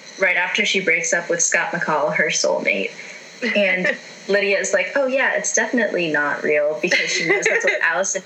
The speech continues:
Speaker 1: means. And then Allison goes and dies.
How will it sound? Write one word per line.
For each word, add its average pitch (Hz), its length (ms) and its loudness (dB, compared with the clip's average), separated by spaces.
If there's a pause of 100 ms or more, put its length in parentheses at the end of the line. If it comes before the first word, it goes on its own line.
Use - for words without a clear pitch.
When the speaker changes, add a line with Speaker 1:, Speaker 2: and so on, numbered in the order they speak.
Speaker 1:
means. - 380 -12 (840)
And 170 120 -2
then 180 160 2
Allison 311 440 0
goes 240 320 2
and 277 140 2
dies. 175 580 0